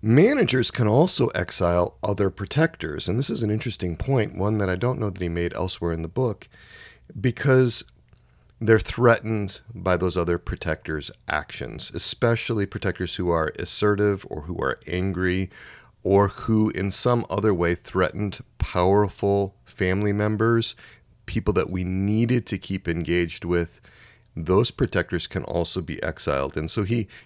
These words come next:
distinguishes exiles that are the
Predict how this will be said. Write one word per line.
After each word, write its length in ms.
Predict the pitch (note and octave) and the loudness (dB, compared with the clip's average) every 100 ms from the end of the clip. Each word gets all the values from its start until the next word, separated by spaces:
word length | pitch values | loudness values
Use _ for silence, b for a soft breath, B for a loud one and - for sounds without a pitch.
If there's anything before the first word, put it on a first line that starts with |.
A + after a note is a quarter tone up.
| B | B
distinguishes 760 | A2+ - D3+ D#3 C#3 - F#2 - | -2 0 2 2 0 0 -2 -2
exiles 640 | G2 - G2+ G2 F#2+ F#2 - b b b _ | -6 -2 2 2 2 -2 -8 b b b _
that 480 | - F2 F#2 F#2 F2+ - _ _ _ _ _ | -8 -2 2 2 0 -4 _ _ _ _ _
are 220 | F#2 F#2 E2 | 0 2 2
the 360 | D2+ F2+ G1+ | -2 -4 -6